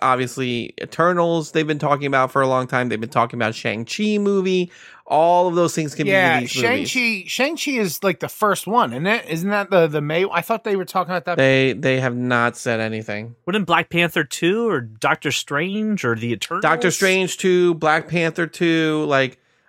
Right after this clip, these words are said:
Speaker 1: I just named five movies that
Speaker 2: Another
Speaker 1: all
Speaker 2: Captain
Speaker 1: of these
Speaker 2: Marvel.
Speaker 1: movies can be. Another Captain Marvel.
Speaker 3: It could be, it could be anything. Could even be a boat.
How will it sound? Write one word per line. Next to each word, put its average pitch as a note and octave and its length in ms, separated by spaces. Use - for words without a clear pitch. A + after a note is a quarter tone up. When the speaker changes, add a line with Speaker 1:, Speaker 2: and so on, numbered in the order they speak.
Speaker 1:
I D#3+ 120
just E3+ 160
named D#3+ 180
five D3+ 380
movies D#3 540
that B2+ 200
Speaker 2:
Another D#3+ 240
Speaker 1:
all D3 140
Speaker 2:
Captain - 140
Speaker 1:
of C#3 140
these E3+ 60
Speaker 2:
Marvel. E3 460
Speaker 1:
movies E3 220
can C3 140
be. A2+ 320
Another D3 280
Captain D3+ 340
Marvel. C3 460
Speaker 3:
It B3 100
could D#4+ 140
be, C#4 260
it A3 120
could D#4+ 100
be D4 100
anything. E4 380
Could C#4+ 140
even D4+ 160
be D4+ 100
a D4 60
boat. B3+ 240